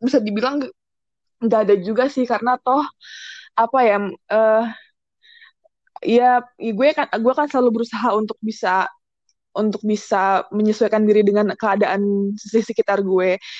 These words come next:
Tapi kalau ditanya kayak gitu, mungkin iya sih makanan. Maksudnya, i-, ya gue, eh, kalau seandainya misalnya sesimpel gue lagi pengen makan rendang gitu. Dan di Adelaide kan sama sekali nggak ada resto Padang ya,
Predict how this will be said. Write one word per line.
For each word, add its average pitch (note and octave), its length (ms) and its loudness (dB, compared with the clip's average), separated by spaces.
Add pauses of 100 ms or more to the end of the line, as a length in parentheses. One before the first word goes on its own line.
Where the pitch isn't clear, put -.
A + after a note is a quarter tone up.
(200)
Tapi A3+ 160 0
kalau C4 240 2
ditanya A3+ 800 0 (100)
kayak A3 380 0
gitu, D#4+ 180 -4
mungkin D#4 320 -2 (380)
iya D4 180 4
sih D4 160 2
makanan. G3+ 720 -2
Maksudnya, E4 320 0 (560)
i-, A#3+ 320 4
ya A#3 160 2
gue, C#4+ 400 0 (960)
eh, A3 320 4
kalau A3 480 2
seandainya A3 460 0
misalnya B3+ 260 -2
sesimpel A3 560 0
gue G#3+ 240 2 (160)
lagi A3+ 240 2
pengen G#3 240 0
makan G3+ 320 -2
rendang F#3+ 480 0
gitu. F#3+ 240 -12 (840)
Dan A3+ 320 2
di - 80 4
Adelaide A#3 400 4
kan A4 80 0
sama F#4 240 0
sekali C4 240 0
nggak A#3+ 160 2
ada A#3+ 80 4
resto B3+ 160 -2
Padang A3+ 480 0
ya, F#3 160 -2